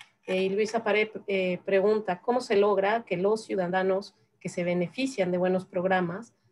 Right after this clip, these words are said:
se transformen en sujetos sociales, más allá de las relaciones clientelares,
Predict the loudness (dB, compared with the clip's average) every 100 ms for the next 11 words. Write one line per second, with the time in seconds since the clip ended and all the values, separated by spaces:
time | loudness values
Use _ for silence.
0 | _ -8 -2 0 -2 0 2 2 0 -4
1 | -6 -6 -6 -8 -10 0 2 4 0 -6
2 | -6 -4 -4 -4 -2 2 2 0 -2 -4
3 | -6 -4 -4 -6 -6 -6 -6 -8 -8 -4
4 | -4 -6 -14